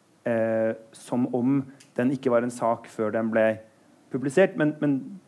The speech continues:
men før de kom i de første avisene, så var det jo hundretusenvis av nordmenn som hadde sett og hørt og blitt fortalt. Eh, forandrer det,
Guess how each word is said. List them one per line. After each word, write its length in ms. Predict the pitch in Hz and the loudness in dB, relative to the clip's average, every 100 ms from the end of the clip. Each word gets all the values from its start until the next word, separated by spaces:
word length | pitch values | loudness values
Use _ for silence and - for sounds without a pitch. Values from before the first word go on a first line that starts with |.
| - | -4
men 120 | 151 | -4
før 340 | - 123 120 127 | -2 -2 0 0
de 160 | 120 123 - | -2 -4 -4
kom 160 | 113 | -4
i 40 | 113 | -2
de 60 | |
første 240 | 127 131 123 | -4 -6 -4
avisene, 400 | 117 104 - 156 | -4 -4 -2 -4
så 140 | 156 | -2
var 200 | 131 110 | 0 0
det 80 | 113 | 2
jo 180 | 131 139 - - _ - | 2 0 -4 -20 _ -2
hundretusenvis 720 | 147 120 120 - 110 - 156 | 0 2 -2 -6 -10 -8 -4
av 60 | 190 | 0
nordmenn 380 | 127 110 120 123 | 0 0 -2 -2
som 180 | 127 123 | -4 -6
hadde 400 | 117 120 123 120 - - - - _ - | -2 2 2 0 -10 -20 -20 -20 _ -18
sett 420 | - 139 120 - | -2 0 0 -4
og 80 | 123 | -6
hørt 420 | 110 113 117 - - | -2 0 -2 -6 -6
og 320 | 117 113 - - | -4 -4 -6 -8
blitt 160 | 120 | -10
fortalt. 540 | - - 110 117 - - - - - - - | -10 -4 0 0 -4 -20 -20 -20 -20 -20 -6
Eh, 280 | 123 120 120 - - - - | 0 2 0 -2 -16 -20 -2
forandrer 420 | 180 120 120 135 | 2 2 2 0
det, 380 | 117 107 110 117 | 2 2 2 0